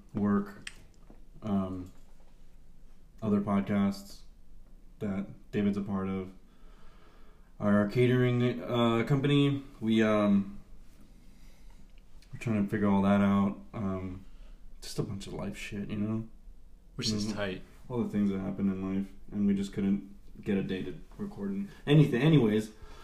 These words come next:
Speaker 1: um, yeah, so our topics today are anema, celibacy,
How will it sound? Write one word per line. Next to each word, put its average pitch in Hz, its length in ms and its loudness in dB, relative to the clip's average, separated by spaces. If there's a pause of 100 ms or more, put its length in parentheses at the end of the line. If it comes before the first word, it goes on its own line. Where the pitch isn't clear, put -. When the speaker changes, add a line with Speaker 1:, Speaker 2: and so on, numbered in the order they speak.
(260)
Speaker 1:
um, 123 300 4
yeah, 160 240 10
so 147 180 4
our 131 100 8
topics 147 340 4
today 117 260 6
are 110 160 6
anema, 110 560 8
celibacy, 113 840 2